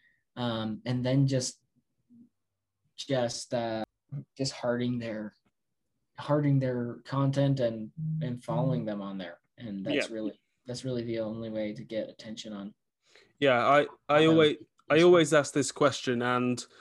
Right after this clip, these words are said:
Speaker 2: trying to drive more information out, but all the time my experts are saying, "Just keep it simple, do what works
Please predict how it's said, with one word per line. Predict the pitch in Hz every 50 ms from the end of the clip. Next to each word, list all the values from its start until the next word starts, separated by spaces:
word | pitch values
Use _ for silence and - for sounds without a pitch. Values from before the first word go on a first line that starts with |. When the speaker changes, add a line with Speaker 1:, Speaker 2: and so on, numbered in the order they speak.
| - - _ _ _ _ _ _ _ _ - 127 -
Speaker 2:
trying | - - 156 151 147
to | 143 143
drive | 135 123 143 151 147 147 147 143 135
more | 147 143 143 143 143
information | 143 143 - 139 139 139 143 139 - 139
out, | 143 151 160 135 - - _ -
but | 156 147 139 123 - - _ _ _ _ -
all | 165 175 175
the | 170 160
time | - 160 160 151 135 120 120 113 113 _ _ _ _ _ _ _
my | 135 135 135 135 139
experts | 139 - - - - 127 117 120 127 123 - -
are | 127
saying, | - - 131 127 127 127 123 123 123 120 - _ _ _ _ _
"Just | - 131 -
keep | - 196 175 -
it | 147 -
simple, | - 170 175 165 165 131 117 107 107 107 - _ _ _ _ _ _ _ _ -
do | 156 160 170 175
what | 175 170 -
works | 135 135 123 120 127 147 - - - - - -